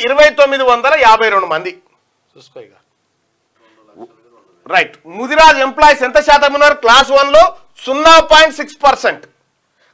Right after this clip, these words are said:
Speaker 1: Class two లో వన్ పాయింట్ టూ పర్సెంట్, Class three లో వన్ పాయింట్ జీరో నైన్ పర్సెంట్, Class four లో టూ పాయింట్ టూ సిక్స్ పర్సెంట్. మొత్తం ఓవరాల్ గా ఎడ్యుకేషన్ డిపార్ట్‌మెంట్ including universities కలిపితే ముదిరాజ్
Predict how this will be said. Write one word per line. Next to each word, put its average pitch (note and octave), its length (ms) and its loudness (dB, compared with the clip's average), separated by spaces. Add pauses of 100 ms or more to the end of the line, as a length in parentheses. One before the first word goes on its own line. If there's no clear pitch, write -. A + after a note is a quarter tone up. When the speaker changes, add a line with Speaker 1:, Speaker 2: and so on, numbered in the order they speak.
Speaker 1:
Class C#4 320 0
two D4 140 -2
లో D4+ 140 6
వన్ C#4 220 0
పాయింట్ D4+ 260 2
టూ C#4+ 60 -4 (140)
పర్సెంట్, C4 340 -2 (440)
Class C#4 300 0
three D4 200 -4
లో D4+ 140 4
వన్ C4+ 120 2 (100)
పాయింట్ D4+ 280 2
జీరో C#4 220 0
నైన్ C#4+ 240 0
పర్సెంట్, A3+ 340 -4 (360)
Class B3 320 0
four C#4+ 200 2
లో C#4+ 60 4 (120)
టూ C#4+ 80 -2 (100)
పాయింట్ C#4+ 240 2
టూ C#4+ 60 -4 (100)
సిక్స్ - 240 -10
పర్సెంట్. A#3 340 -2 (420)
మొత్తం D4 300 0 (140)
ఓవరాల్ C4+ 500 4
గా B3 80 4 (200)
ఎడ్యుకేషన్ C4 600 -2
డిపార్ట్‌మెంట్ A#3 640 -2 (180)
including C#4 640 -2
universities A#3+ 640 -4
కలిపితే A3 440 -2 (520)
ముదిరాజ్ C#4+ 500 2